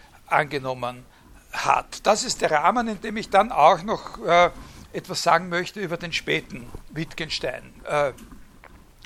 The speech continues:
wo es da zwar keine direkten Einflüsse, aber so gewisse Affinitäten gibt zu,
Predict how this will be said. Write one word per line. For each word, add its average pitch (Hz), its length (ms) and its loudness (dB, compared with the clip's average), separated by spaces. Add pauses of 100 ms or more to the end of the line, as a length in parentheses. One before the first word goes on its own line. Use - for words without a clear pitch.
(360)
wo 175 120 0
es - 120 -2
da 139 320 2
zwar - 360 -8
keine 127 260 -10
direkten 143 420 -8
Einflüsse, 185 580 -4
aber 202 160 0
so 214 240 2
gewisse 185 500 -2
Affinitäten 175 800 -4
gibt - 360 -14
zu, 135 380 -10